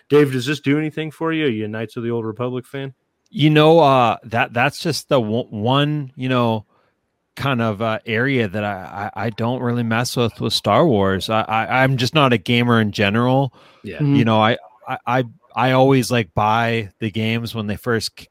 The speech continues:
Speaker 2: come out, and then I'll play 'em for a little bit, and then I'm like, I'll just watch, like, the YouTube
Speaker 1: <laughs>
Speaker 2: highlight of, you
Speaker 1: No one's
Speaker 2: know,
Speaker 1: got
Speaker 2: uh,
Speaker 1: time for this
Speaker 2: the,
Speaker 1: shit,
Speaker 2: the,
Speaker 1: dude.
Speaker 2: the, well, as soon, as soon as they started, like, you know, making the,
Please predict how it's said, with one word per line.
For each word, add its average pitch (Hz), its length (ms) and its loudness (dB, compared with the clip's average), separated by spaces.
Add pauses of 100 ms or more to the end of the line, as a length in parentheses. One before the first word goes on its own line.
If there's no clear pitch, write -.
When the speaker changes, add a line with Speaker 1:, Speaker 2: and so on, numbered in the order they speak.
Speaker 2:
come 120 200 -4
out, 113 540 0
and 104 120 -6
then 104 100 -4
I'll 104 120 -2
play 113 300 -4
'em 110 120 -6
for - 140 -8
a 104 80 -2
little 104 240 -2
bit, 107 240 -4
and 104 140 -8
then 104 100 -6
I'm 101 80 -6
like, 98 400 -6
I'll 104 160 -2
just 101 240 -8
watch, 101 340 -2
like, 98 220 -6
the 98 300 -8
YouTube 92 500 -6 (220)
Speaker 1:
<laughs> - 240 -4
Speaker 2:
highlight 104 720 0
of, 101 440 -2
you 104 220 -4
Speaker 1:
No 101 200 4
one's 147 120 2
Speaker 2:
know, 135 80 -2
Speaker 1:
got 101 160 -2
Speaker 2:
uh, 98 60 -4
Speaker 1:
time 87 100 -14
for - 140 -20
this 85 180 -14
Speaker 2:
the, 123 200 2
Speaker 1:
shit, - 100 -14
Speaker 2:
the, 123 100 0
Speaker 1:
dude. - 140 -12
Speaker 2:
the, - 120 -2
well, 180 220 6
as - 80 0
soon, 220 240 2
as 151 100 2
soon 208 140 2
as 214 120 0
they 202 120 4
started, 185 320 0
like, 135 240 0 (140)
you 131 80 -6
know, 120 160 -4
making 120 720 -6
the, 110 140 -8